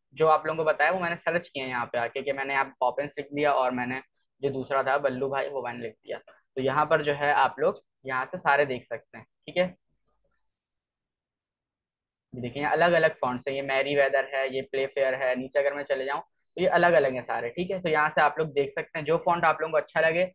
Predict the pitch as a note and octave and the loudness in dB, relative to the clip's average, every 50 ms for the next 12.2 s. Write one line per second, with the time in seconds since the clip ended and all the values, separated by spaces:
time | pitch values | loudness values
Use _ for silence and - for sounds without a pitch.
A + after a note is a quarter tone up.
0 | _ _ _ _ _ - D3 D3+ D3 C#3 D3 D3+ D3+ D3 _ - D#3 D#3 E3 F3 | _ _ _ _ _ 2 4 6 6 6 4 -2 -4 -4 _ -6 -6 -4 -4 0
1 | E3 D#3+ D3 D3 - D#3+ - C#3+ C#3 - D3 D#3 F#3 G3 F3+ D#3+ D3 D3+ D3+ - | 0 0 0 0 0 -2 -2 -2 -4 -4 -4 -4 -4 -4 -2 0 0 0 0 0
2 | - C#3+ C#3 C3+ C#3 D3 C#3+ C3+ B2 B2 A#2+ A#2+ A#2+ _ _ _ _ _ _ _ | -4 -4 -4 -4 -4 -6 -4 -4 -4 -4 -4 -10 -14 _ _ _ _ _ _ _
3 | _ _ _ _ _ _ - - - D3+ C#3+ D3 - D#3+ E3 E3 E3 - E3 D#3 | _ _ _ _ _ _ -12 -4 4 4 4 6 6 4 4 4 2 2 0 0
4 | D#3 D#3+ E3 D#3 E3 D#3+ D#3 D#3+ D#3 D3+ D3+ D3 C#3+ C#3+ C#3 D#3 D3+ D3+ D3 C3+ | 0 -2 -2 -2 -2 -2 0 2 2 2 0 0 -2 -2 -2 -2 -2 0 2 2
5 | C3+ C3+ C3+ D#3 D#3 C#3 C3+ C#3 C#3 - D3 D#3+ E3+ C3+ C3 B2+ B2+ D3 - - | 2 0 -2 -4 -4 -4 -4 -4 -2 0 0 0 0 -2 0 2 2 2 2 0
6 | - _ _ _ _ _ _ _ _ _ _ _ _ _ _ _ _ _ _ _ | -2 _ _ _ _ _ _ _ _ _ _ _ _ _ _ _ _ _ _ _
7 | _ _ _ _ - - - C#3 C#3+ D3 D#3+ D#3+ D#3+ D#3+ D#3 D3+ D3+ D3+ D#3+ C#3+ | _ _ _ _ -14 -4 0 0 0 0 0 -4 -4 -4 -4 -4 -4 -4 -2 0
8 | C#3+ C#3 C#3 - D#3 D#3 - D#3 D3+ D#3 D3 C#3 D3 D3+ D#3 D3+ D3 C#3+ - D#3 | 0 0 0 -2 -8 -10 -8 -8 -6 -4 -4 -2 -2 -4 -4 -4 -6 -2 -2 -2
9 | D#3 D#3 C#3+ C3+ D3 C#3+ - C#3+ C3+ C3 B2+ D3 C#3+ C#3+ - C3 C3 C#3 C#3+ C#3+ | -2 -2 -4 -4 -4 -2 0 0 -2 0 0 -2 -4 -4 -2 -4 -2 0 0 0
10 | C#3 - - C#3+ C#3 C#3+ - _ _ _ _ _ _ _ _ _ - D3+ D3 - | -2 -2 -2 -2 -2 -2 -6 _ _ _ _ _ _ _ _ _ -6 -6 -4 -2
11 | D3+ D3 C#3+ C#3 C3+ - D#3 D3+ C#3+ C#3 B2+ B2 B2 - C3+ B2+ A#2+ - - C#3+ | 2 4 4 4 2 2 -4 -4 -2 -2 -4 -4 -2 0 0 0 0 -2 -4 -6
12 | D#3+ F3 F#3 F#3 | -6 -6 -10 -12